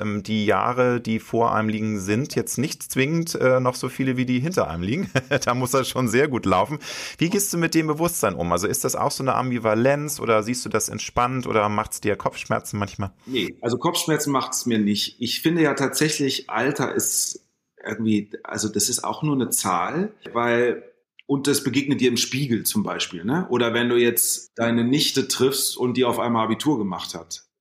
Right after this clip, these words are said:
Speaker 2: ja? Also wie jetzt mit mir, ne? Aber dann merkst du so, ah ja, okay, stimmt. Und ich erinnere mich noch sehr gut an den Moment, als sie ein Baby war und ich dachte, naja, irgendwann macht diese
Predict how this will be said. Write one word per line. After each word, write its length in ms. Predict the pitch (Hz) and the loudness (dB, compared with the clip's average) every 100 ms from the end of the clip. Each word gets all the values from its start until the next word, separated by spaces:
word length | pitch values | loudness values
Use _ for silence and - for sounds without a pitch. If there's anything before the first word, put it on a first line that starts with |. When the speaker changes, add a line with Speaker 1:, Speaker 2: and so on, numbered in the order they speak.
| - | -10
Speaker 2:
ja? 240 | 95 127 - | -8 -8 -6
Also 240 | 107 101 | -4 0
wie 80 | 110 | 0
jetzt 180 | 104 110 | 0 0
mit 100 | 107 - _ | -2 -4 _
mir, 400 | 110 110 107 95 | -4 -2 -2 0
ne? 240 | 135 220 | 0 0
Aber 140 | 139 143 | 2 2
dann 100 | 156 | 2
merkst 260 | 165 160 139 | 0 0 0
du 40 | |
so, 100 | 143 - - _ - | 0 -4 -20 _ -8
ah 180 | 95 | -6
ja, 420 | 92 107 165 170 - - | -4 -4 -4 -6 -12 -20
okay, 580 | - - 156 82 - _ _ _ | -10 -4 -2 -4 -8 _ _ _
stimmt. 600 | - - 175 110 - - _ _ | -2 0 0 -2 -6 -20 _ _
Und 160 | 117 107 | -4 2
ich 80 | |
erinnere 220 | 123 151 156 | 4 4 2
mich 160 | 135 | 2
noch 120 | 143 | 0
sehr 220 | 117 151 175 | 2 2 2
gut 220 | 185 196 | 0 0
an 160 | 147 | 0
den 100 | 160 | 0
Moment, 480 | 156 147 135 151 202 | 0 0 2 2 0
als 240 | - 127 - | 0 0 0
sie 100 | 131 | 0
ein 80 | |
Baby 380 | 117 180 220 151 | 4 2 4 2
war 160 | 107 98 | 2 2
und 100 | 117 | 0
ich 80 | - | -4
dachte, 200 | 143 143 | -4 -2
naja, 160 | 117 | 0
irgendwann 380 | - 131 175 175 | 2 0 0 0
macht 280 | 131 - - | -2 -4 -8
diese 240 | 151 139 | -8 -4